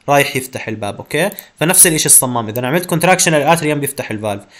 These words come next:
اذا عملت كونتراكشن بالفنتركلز بسكر الفالف. فاذا في البدايه الكونتراكشن تبع الفنتركل بسكر الفالف اللي هون، بعدين بيفتح الفالف تبع الاورتا،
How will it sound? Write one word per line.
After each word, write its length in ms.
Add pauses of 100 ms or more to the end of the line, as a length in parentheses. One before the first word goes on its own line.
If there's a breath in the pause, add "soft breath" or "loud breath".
(240 loud breath)
اذا 80
عملت 180
كونتراكشن 400
بالفنتركلز 500
بسكر 360
الفالف. 280
فاذا 220
في 100
البدايه 420
الكونتراكشن 480
تبع 160
الفنتركل 520 (320 loud breath)
بسكر 340
الفالف 400
اللي 160
هون، 280 (240 loud breath)
بعدين 520 (260)
بيفتح 640
الفالف 420
تبع 260
الاورتا، 640